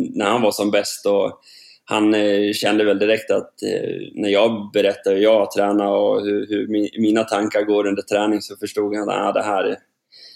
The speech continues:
det här är väl inte riktigt rätt väg, och det har väl gått lite galet efter vägen, men, eh,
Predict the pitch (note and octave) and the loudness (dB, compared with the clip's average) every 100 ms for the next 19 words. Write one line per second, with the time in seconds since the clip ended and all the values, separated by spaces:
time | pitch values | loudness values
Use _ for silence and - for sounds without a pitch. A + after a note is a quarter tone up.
0 | _ A2+ A2+ A#2+ A#2 G#2+ G#2 A2+ A2+ A#2 | _ -2 2 4 4 4 2 2 2 2
1 | A2 A2 A#2+ C3 A#2 G#2+ G#2+ A2 G#2+ A2+ | 2 2 2 2 2 2 2 2 0 2
2 | A#2 A#2 G#2+ G#2 G#2+ G#2+ A#2+ A#2 G#2 G2 | 0 2 0 0 2 4 4 2 -2 -2
3 | A2+ B2 G#2 F#2 F#2+ G2 F#2+ - _ _ | 0 0 0 0 0 -2 -4 -6 _ _
4 | _ _ - - _ _ _ - G2+ E2+ | _ _ -20 -20 _ _ _ -6 -2 -2
5 | E2 | -4